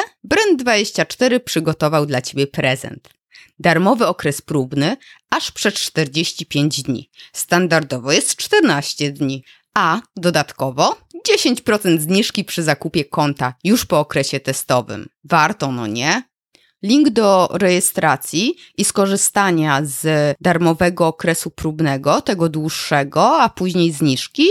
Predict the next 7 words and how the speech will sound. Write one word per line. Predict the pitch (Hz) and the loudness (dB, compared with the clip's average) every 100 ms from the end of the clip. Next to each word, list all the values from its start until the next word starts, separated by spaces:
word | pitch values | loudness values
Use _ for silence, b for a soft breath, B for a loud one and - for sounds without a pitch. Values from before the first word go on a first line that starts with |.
| B B - | B B 0
znajdziesz | 302 339 262 254 | 2 2 2 0
w | |
notatkach | 233 190 202 190 170 165 | 0 0 0 0 0 0
do | 156 151 147 - | 2 2 2 0
tego | 170 160 | -2 0
odcinka | 151 - - 143 139 | -2 0 -4 -2 -4
podcastu. | - 127 - 123 - - 370 | -4 -10 -2 -2 0 0 0